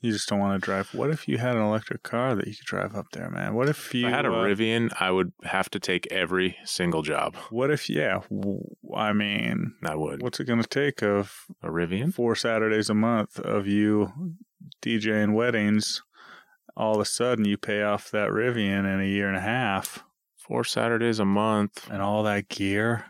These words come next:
Speaker 1: can just be right in the slide, uh, the storage
Speaker 2: Oh,
Speaker 1: in
Speaker 2: in
Speaker 1: the
Speaker 2: the gear
Speaker 1: middle.
Speaker 2: tunnel?
Speaker 1: The gear tunnel of that sweet electric Rivian.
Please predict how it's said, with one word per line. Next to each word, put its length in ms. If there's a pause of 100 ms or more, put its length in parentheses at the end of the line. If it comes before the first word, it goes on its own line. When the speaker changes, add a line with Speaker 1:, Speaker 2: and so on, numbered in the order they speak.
(120)
Speaker 1:
can 160
just 240
be 140
right 260
in 120
the 80
slide, 640
uh, 220 (280)
the 240
storage 600
Speaker 2:
Oh, 80
Speaker 1:
in 80
Speaker 2:
in 40
Speaker 1:
the 80
Speaker 2:
the 60
gear 180
Speaker 1:
middle. 140
Speaker 2:
tunnel? 360
Speaker 1:
The 120
gear 280
tunnel 400
of 100
that 180 (340)
sweet 400
electric 460
Rivian. 480